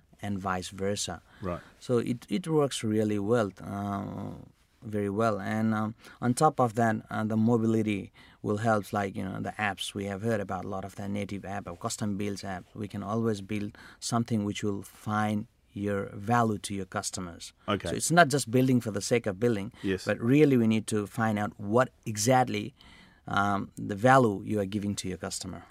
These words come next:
Speaker 2: Okay. So it's about looking at the value that you're providing and having it in a format that they can easily consume it, be it via app,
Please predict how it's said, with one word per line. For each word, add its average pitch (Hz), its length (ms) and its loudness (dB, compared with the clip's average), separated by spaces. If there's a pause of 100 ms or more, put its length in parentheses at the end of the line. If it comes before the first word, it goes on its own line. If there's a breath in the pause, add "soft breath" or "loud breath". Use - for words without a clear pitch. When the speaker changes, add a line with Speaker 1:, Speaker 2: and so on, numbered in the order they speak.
Speaker 2:
Okay. 95 300 -2 (280 loud breath)
So - 160 4
it's 95 140 4
about 104 380 2
looking 104 280 0
at 87 120 -2
the 87 100 -4
value 101 360 2
that 90 120 -2
you're 90 100 -2
providing 90 720 -2
and 90 140 -6
having 90 300 0
it 85 40 -2
in 80 60 -4
a 78 40 -8
format 98 460 0
that 87 120 -6
they 95 120 0
can 90 220 -4
easily 87 320 -2
consume 87 480 -4
it, - 160 -12
be 92 140 0
it 87 100 -6 (300 loud breath)
via 95 440 4
app, 92 300 -4